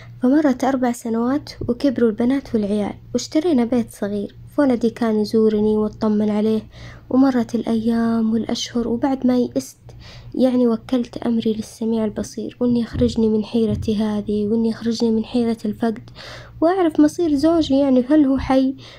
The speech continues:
هل هو ميت؟ راضية الحمد لله تمام الرضا بما قدر الله لي وبما كتبه. فأرسل الله سبحانه وتعالى شخص من معارف زوجي محل ولدي. ولدي ما يعرف أصلًا هذا الرجل أبدًا،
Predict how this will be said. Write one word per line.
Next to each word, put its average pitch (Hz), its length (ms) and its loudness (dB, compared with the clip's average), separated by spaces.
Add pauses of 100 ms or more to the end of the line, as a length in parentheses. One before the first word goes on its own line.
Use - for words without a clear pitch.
هل 262 220 4
هو 269 140 6
ميت؟ 269 500 4
راضية 349 380 2
الحمد 302 360 2
لله 285 260 2
تمام 285 380 2
الرضا 285 300 2 (140)
بما 311 300 6
قدر 262 440 0
الله 254 320 2
لي 233 180 2
وبما 247 340 2
كتبه. 233 440 -6 (920)
فأرسل 285 400 0
الله 247 300 2
سبحانه 254 380 -4
وتعالى 226 480 -2
شخص - 400 -8
من 226 180 0
معارف 220 360 -2 (140)
زوجي 214 520 -2 (100)
محل 240 340 0
ولدي. 220 480 0 (840)
ولدي 262 320 4
ما 285 200 4
يعرف 233 240 0
أصلًا 233 400 0
هذا 226 100 2
الرجل 226 400 0
أبدًا، 208 380 -2